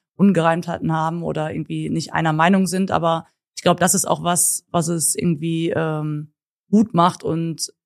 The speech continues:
diesen Prozess ins Laufen bringt. Also, dass da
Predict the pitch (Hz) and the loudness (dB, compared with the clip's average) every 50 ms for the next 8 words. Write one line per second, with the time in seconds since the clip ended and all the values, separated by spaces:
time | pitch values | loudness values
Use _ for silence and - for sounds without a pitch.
0 | _ _ - 165 151 156 - 170 160 - - 180 180 180 - - 170 160 - - | _ _ -2 0 0 0 0 -2 -4 0 0 0 0 0 -2 0 -2 -2 0 2
1 | - 170 180 180 185 165 - 165 156 156 147 - - 156 151 156 151 - 170 160 | 2 2 2 2 0 -2 -2 -2 -4 -4 -4 -6 -8 -8 -8 -10 -8 -4 -2 -2
2 | 156 160 | -2 -2